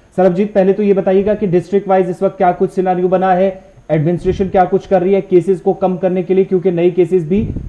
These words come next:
double digits में सामने आए हैं, और उसके साथ साथ लखनपुर के आसपास की situation और तैयारियां।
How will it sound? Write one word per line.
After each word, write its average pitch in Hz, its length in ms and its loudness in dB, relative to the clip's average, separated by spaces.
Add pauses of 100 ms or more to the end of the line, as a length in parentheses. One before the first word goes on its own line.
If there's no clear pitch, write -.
double 175 280 2
digits 175 380 0
में 202 200 -4 (120)
सामने 175 380 0
आए 147 180 0
हैं, 131 220 -8 (200)
और 180 120 2
उसके 190 200 0
साथ 190 180 2
साथ 202 300 0
लखनपुर 190 500 0
के 196 80 -2
आसपास 190 420 0
की 208 100 -4
situation 190 420 -2
और 196 80 -2
तैयारियां। 180 440 0